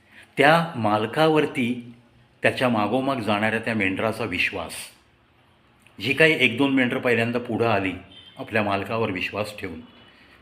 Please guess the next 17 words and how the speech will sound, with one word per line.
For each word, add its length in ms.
त्याच्या 300
गुडघाभरच 680
पाणी 320
आहे 240
हे 100
त्या 100
मेंढरांनी 500
बघितलं 500
आणि 180
"चला, 320
एवढ्या 240
पाण्यातनं 420
आपण 240
जाऊ 260
शकतोय," 380
असं 200
म्हणून 420